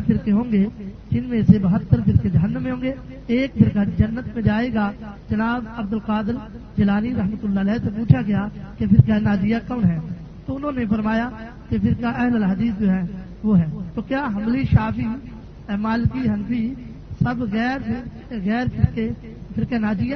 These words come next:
میں ہوں گے؟ چنانچہ ایک شیخ نے بھی شیخ عبد القادر جیلانی رح-، رحمۃ اللہ علیہ کے اس قول سے استدلال کرتے ہوئے صرف اہل حدیثوں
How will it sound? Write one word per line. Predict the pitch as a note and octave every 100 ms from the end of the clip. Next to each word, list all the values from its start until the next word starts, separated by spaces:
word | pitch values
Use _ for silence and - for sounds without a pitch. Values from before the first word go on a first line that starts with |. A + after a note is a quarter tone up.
| D4
میں | A#3+
ہوں | A3 B3+
گے؟ | C4+ A3 - -
چنانچہ | A3+ A#3 B3 B3
ایک | A#3 F#3+
شیخ | A3 A#3 B3
نے | A#3
بھی | A#3+ C4 G#3+ B3+
شیخ | - A#3
عبد | A3+ G#3
القادر | A3 A3 G#3+ A3+
جیلانی | G#3+ G#3 A3
رح-، | A3 A3+ G#3+
رحمۃ | G#3 G3+ G#3+
اللہ | G#3+
علیہ | G#3+ A#3
کے | A#3
اس | -
قول | - A3+ A#3+ -
سے | G#3+ G#3 - -
استدلال | A3+ - G3+ A3 B3 A#3+
کرتے | G#3+ A#3+
ہوئے | G3 A3+ A#3 G3+ A3+
صرف | - C4 B3+ - C4
اہل | B3+
حدیثوں | C4 G#3 A3+ -